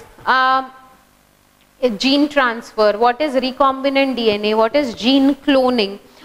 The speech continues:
Okay, so basically ह्या काही नाही आहे, but basically genetic इंजिनिअरिंगच्याच काही टेक्निक्स आहे आणि प्रत्येक genetic engineering experiment करायची झाली तर ह्यांच्यामधल्या टेक्निक्स आपल्याला वापराव्या लागतात.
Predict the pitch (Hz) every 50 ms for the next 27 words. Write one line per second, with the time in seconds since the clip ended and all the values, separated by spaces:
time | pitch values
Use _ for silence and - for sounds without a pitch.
0 | 254 - 262 262 - 330 349 - - - - _ - - - 381 330 339 370 -
1 | - - - 233 277 294 - - 359 339 370 359 381 381 330 330 320 339 330 -
2 | 330 311 330 330 302 285 240 233 277 359 339 311 247 226 254 247 247 - 277 269
3 | 277 269 302 269 - 254 233 233 247 247 247 277 254 - - 226 226 226 220 240
4 | 247 240 240 240 233 247 254 254 254 247 - - - 302 302 330 320 - - -
5 | - 262 226 226 247 247 - - 214 202 - 214 214 214 208 - - - 208 190
6 | 214 254 277 233 240 254 - - 247 240 - - - 330 269 254 247 285 269 262
7 | 269 269 269 285 277 277 254 254 240 262 254 254 254 254 254 269 277 269 233 233
8 | 226 - - - 247 247 254 247 254 262 262 262 247 226 226 226 226 233 262 254
9 | 247 285 269 254 254 - - - - - - - - 262 262 262 262 240 240 247
10 | - 277 269 262 262 247 214 226 240 277 440 - - - - - _ - 240 226
11 | - 247 247 247 262 - - 254 220 - 220 208 202 214 247 269 247 196 185 -
12 | 190 180 175 170 170 165 160 151 143 - - - - 151